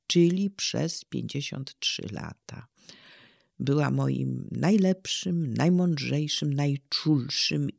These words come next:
i zawsze chętnym do wielogodzinnych rozważań doradcą i krytykiem, uważnym obserwatorem wszystkich moich artystycznych poczynań.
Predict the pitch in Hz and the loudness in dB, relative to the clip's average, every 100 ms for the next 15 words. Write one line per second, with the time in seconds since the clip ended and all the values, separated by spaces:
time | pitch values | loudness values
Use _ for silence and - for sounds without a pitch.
0 | _ 135 123 117 131 175 277 - - - | _ -2 -2 -4 0 0 0 -4 -4 -2
1 | 214 170 - 175 233 190 151 - - 165 | -2 -4 -2 0 2 2 0 -6 -6 -2
2 | 160 165 - - - 117 156 151 143 202 | -2 -4 -8 -10 -2 4 4 6 6 6
3 | 190 180 180 156 190 170 160 156 151 127 | 6 6 4 6 4 6 4 2 0 0
4 | 143 139 139 135 135 - - 113 131 135 | 0 0 0 0 -4 -12 -6 2 4 4
5 | 147 - - - 127 123 - 120 120 - | 0 -4 -6 -2 0 0 -4 -6 -6 -6
6 | - 117 131 - - _ 131 143 160 180 | -6 -4 -4 -6 -18 _ 4 8 10 8
7 | 165 175 180 175 - 175 160 170 180 185 | 8 8 8 6 6 4 6 4 6 6
8 | 180 170 - 233 - - 208 202 202 196 | 6 4 2 2 0 -2 0 2 2 2
9 | 190 - 175 - 170 - 175 - 156 - | -2 -2 -8 -6 -4 -4 -4 -6 -8 -6
10 | - - - | -6 -6 -8